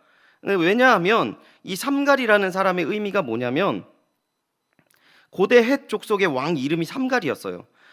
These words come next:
그리고 고대 근동의, 근동 지방의 이 누지라는 곳에서 발굴된, 발굴된 문서를 따르면 삼갈은 후리아 사람의 이름이자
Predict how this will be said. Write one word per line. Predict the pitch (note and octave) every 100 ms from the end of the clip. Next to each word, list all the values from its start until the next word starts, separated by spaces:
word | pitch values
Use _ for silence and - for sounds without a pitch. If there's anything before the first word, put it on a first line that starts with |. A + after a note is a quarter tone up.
| _
그리고 | E3+ E3+ F3
고대 | - D#3 F3+
근동의, | E3 D3 D#3 D#3 F#3+ C#3
근동 | C#3+ D3+ E3+
지방의 | D3+ D3 D#3 D#3 G2+
이 | A#2+
누지라는 | B2+ D#3 G3 F3+ D#3+ C3
곳에서 | A#2+ B2+ F#3 D3 - - _ _
발굴된, | C#3 D#3 F#3+ F#3 F3 -
발굴된 | B2 C#3+ E3+ E3 D#3+ C#3+
문서를 | A#2 D3+ F3 D#3
따르면 | D#3+ D#3+ D3+ F#3+ C4 - _ _ _
삼갈은 | - B3+ A#3+ A3+ A3
후리아 | G#3 B3+ B3
사람의 | A3+ G3 F3 E3 D#3
이름이자 | A#2 B2+ B2 A2+ F3 A3